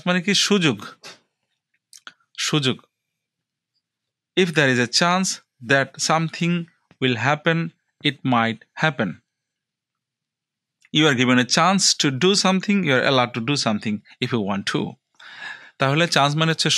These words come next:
সুযোগ, সুযোগ। কোনো সুযোগকে বলা হয় চান্স। আর চেঞ্জ আমরা জানি পরিবর্তন করা, চ্যানেল, YouTube চ্যানেল। হুম? আমরা জানি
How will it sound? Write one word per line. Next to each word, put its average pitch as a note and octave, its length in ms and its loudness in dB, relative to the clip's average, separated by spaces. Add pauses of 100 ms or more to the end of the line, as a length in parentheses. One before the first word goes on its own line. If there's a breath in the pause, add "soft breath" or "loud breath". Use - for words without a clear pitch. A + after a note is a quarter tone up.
সুযোগ, D#3+ 280 0 (1700)
সুযোগ। C#3 920 0 (3000)
কোনো C3 220 0
সুযোগকে D#3 340 -2
বলা D#3 220 2
হয় F#3 120 0 (100)
চান্স। F#2+ 260 0 (560 loud breath)
আর A#2 60 -2 (120)
চেঞ্জ F3 220 2 (100)
আমরা E3+ 200 2
জানি D3 120 2 (120)
পরিবর্তন D#3+ 460 0 (100)
করা, A#2+ 200 0 (500)
চ্যানেল, F3 400 0 (640 soft breath)
YouTube B2+ 320 2 (120)
চ্যানেল। G#2 280 0 (1300)
হুম? F3 140 -2 (540)
আমরা A2+ 180 0
জানি A#2 120 2